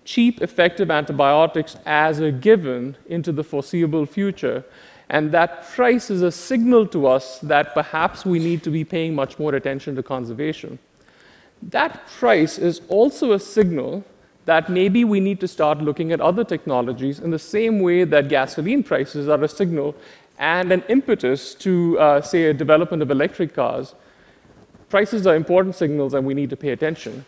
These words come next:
But we also need to consider the fact that although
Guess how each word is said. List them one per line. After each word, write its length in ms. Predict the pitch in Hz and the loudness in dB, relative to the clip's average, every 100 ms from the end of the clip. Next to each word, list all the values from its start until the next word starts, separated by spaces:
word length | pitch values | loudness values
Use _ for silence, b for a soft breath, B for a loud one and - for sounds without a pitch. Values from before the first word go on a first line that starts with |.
| b b b _ | b b b _
But 120 | 143 | 0
we 100 | 165 | 2
also 240 | 220 269 | 2 2
need 140 | 254 214 | 0 0
to 80 | 185 | -2
consider 400 | 170 - 202 151 | -6 -2 -2 -2
the 80 | |
fact 500 | 143 160 143 147 - | -4 0 0 0 -6
that 400 | 135 139 131 131 - b b b b b _ | 0 4 4 2 -6 b b b b b _
although 760 | 185 196 202 175 160 156 151 | 4 4 6 6 6 6 2